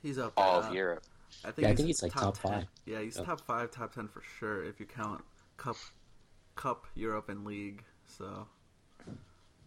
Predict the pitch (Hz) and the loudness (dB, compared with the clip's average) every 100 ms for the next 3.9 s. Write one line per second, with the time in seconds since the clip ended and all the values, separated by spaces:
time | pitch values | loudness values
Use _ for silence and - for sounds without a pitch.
0 | - - 92 107 - 123 113 117 135 143 | -12 -8 -8 -10 -10 -8 -6 -4 -4 -4
1 | 143 135 - 160 120 - 147 113 - - | -4 -4 -6 -8 -8 -6 -6 -6 -10 -20
2 | - 123 117 - - - - - - - | -10 -8 -8 -12 -20 -20 -20 -20 -20 -20
3 | - - 131 127 117 110 101 123 110 | -12 -6 -4 -2 -2 -4 -6 -8 -10